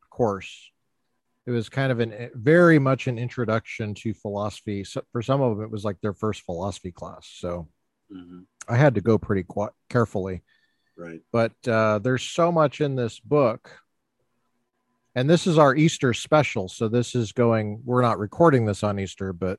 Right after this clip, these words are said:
Speaker 1: it's going up Easter. And I have my Easter tie and my pastel colors. So, but that, for example, the introduction is called Hope, Despair, and Knowing Reality.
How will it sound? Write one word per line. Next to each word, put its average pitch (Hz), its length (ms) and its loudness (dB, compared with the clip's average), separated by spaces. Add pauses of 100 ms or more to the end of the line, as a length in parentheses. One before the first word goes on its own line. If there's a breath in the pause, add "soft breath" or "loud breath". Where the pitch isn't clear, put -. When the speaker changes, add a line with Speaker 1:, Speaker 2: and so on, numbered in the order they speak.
(120)
Speaker 1:
it's 127 160 -4
going 101 600 0 (600)
up 135 200 0 (100)
Easter. 107 500 -2
And 107 180 -6
I 107 80 -2
have 107 220 -4
my 107 120 -6
Easter 113 400 -6
tie 113 520 -2
and 101 180 -4
my 95 300 -12 (500)
pastel 120 480 0
colors. 110 480 2
So, 101 360 -4 (760 soft breath)
but 135 220 2
that, 151 280 2
for 156 120 2
example, 143 680 0 (880)
the 139 160 -6
introduction 165 640 0
is 135 100 -6
called 123 300 0
Hope, 147 500 0
Despair, 127 800 2 (840)
and 123 300 -4
Knowing 127 480 0
Reality. 107 720 -4